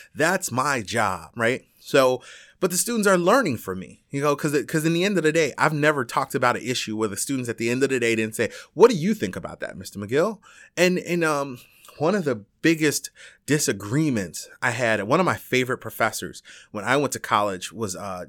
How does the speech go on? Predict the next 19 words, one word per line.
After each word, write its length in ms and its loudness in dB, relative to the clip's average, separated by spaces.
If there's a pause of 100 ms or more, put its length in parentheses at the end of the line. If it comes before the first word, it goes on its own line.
a 120 -10
gentleman 600 -4
named 160 -6
Doctor 300 2
Clark. 440 -6 (540)
And 120 -6
Doctor 240 2
Clark, 380 2 (240)
he 140 0
was, 200 2
<laughs> 120 -4
he, 300 0
he 100 -4
was 120 -4
the 120 0
only, 480 2 (460)
uh, 240 -4
black 440 2
professor 720 -6